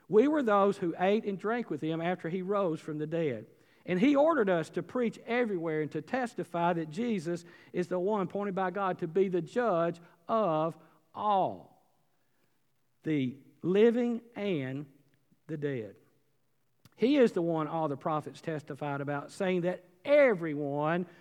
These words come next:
who believes in him will have their sins forgiven through his name. Did you see how inclusive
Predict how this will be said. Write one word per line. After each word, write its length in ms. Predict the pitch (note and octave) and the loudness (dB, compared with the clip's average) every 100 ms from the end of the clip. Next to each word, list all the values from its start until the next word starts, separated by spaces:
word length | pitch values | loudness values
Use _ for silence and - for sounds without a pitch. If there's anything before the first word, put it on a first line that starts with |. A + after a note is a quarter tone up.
| _ | _
who 120 | G3+ A3 | 0 2
believes 400 | A3 A#3+ A#3 F#3 | 4 4 4 -2
in 100 | E3 | -2
him 200 | F#3+ F#3 | -2 -2
will 120 | D#3+ | -2
have 280 | G#3+ A3 A3 | -2 -2 -2
their 140 | G#3+ | -4
sins 600 | - A#3 G#3+ F3 E3 F3 - _ _ _ - | -6 -4 -2 0 -2 -4 -8 _ _ _ -8
forgiven 720 | F3+ D#3+ G3 F3+ C#3+ C#3+ D3+ - _ _ _ | -8 0 2 2 0 -6 -10 -16 _ _ _
through 580 | - G3+ D3+ C#3 C#3 C3 - _ _ _ _ _ | -4 0 2 0 -2 -8 -20 _ _ _ _ _
his 280 | C#3+ C#3 D3 | -8 -6 -6
name. 380 | C3+ A2 E2+ - _ _ _ _ _ _ _ _ - - | -8 -10 -12 -20 _ _ _ _ _ _ _ _ -20 -2
Did 160 | F#3 A#3 | 0 2
you 100 | D4 | 2
see 140 | D4 | 4
how 200 | C4+ B3 | 4 4
inclusive 800 | D#3+ - G#3 G#3+ A3+ B3 B3 | 2 -2 2 2 2 -4 -8